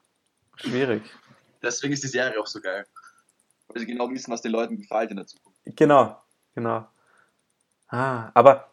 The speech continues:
Speaker 1: es
Speaker 2: Ah,
Speaker 1: Tr-
Speaker 2: da, da, nur kurz, ähm, das würde mich auch interessieren nochmal, also falls, falls die Leute das dann auch schreiben möchten, ob ihr die Simpsons geil findet oder ob ihr die kacke findet. Weil was ich so mitbekommen hab, entweder man liebt sie oder man hasst sie.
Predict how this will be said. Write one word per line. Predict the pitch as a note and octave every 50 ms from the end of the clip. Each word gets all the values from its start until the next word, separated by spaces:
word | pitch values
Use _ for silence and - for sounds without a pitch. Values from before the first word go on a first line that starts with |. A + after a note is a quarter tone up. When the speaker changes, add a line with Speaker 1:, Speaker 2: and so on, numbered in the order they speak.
| _
Speaker 1:
es | - - - - - - _ _
Speaker 2:
Ah, | - D3+ F3 F3+ A3 -
Speaker 1:
Tr- | - - - - - _
Speaker 2:
da, | - - C3+ C#3
da, | - -
nur | D#3 C#3
kurz, | C#3 D#3 D#3+ - - -
ähm, | - A2+ A2+
das | - - -
würde | C#3+ - C4+
mich | C3+ -
auch | - C#3+ -
interessieren | D3 B2 - - - - - A2+ A2
nochmal, | G#2+ G#2 G2+ G2 F#2+ G#2 A2 - - _
also | G#2 G2 F#2+ F#2 -
falls, | - G2+ G2 - - - - _ _
falls | A2 G2+ G2+ -
die | - G2
Leute | G#2 G2 G2 G#2
das | F#2+ -
dann | F2+ E2
auch | F#2 G2 -
schreiben | - G#2+ G#2 G#2 G#2
möchten, | G2+ G2+ A2 A2 - _ _ _ _ _ _
ob | - - -
ihr | A#2+ A#2+
die | B2+
Simpsons | B2 - C#3 C3+ B2 A#2+ A#2 - -
geil | - - G2+ A#2 B2
findet | - - C#3+ D3 D#3+ D#3+ D3+ -
oder | - - -
ob | - -
ihr | A2+
die | G#3 G3+
kacke | - - B3 B3+ - -
findet. | - G2+ G2+ - - - _ _ _ _ _ _ _ _ _
Weil | - A2 A2
was | G#2+ A2+ A#2 -
ich | C3 C3+
so | -
mitbekommen | C3+ C#3+ D3 - D3+ - - C3+ B2 B2+ C3
hab, | C3+ B2+ - _ _
entweder | - B2 B2 B2+ B2
man | A#2 A#2 A2
liebt | G#2 - D#3 - -
sie | - - G3 -
oder | - B2+ B2+
man | A#2+ A#2 -
hasst | - A#2 A2+ - - -
sie. | - A#2+ -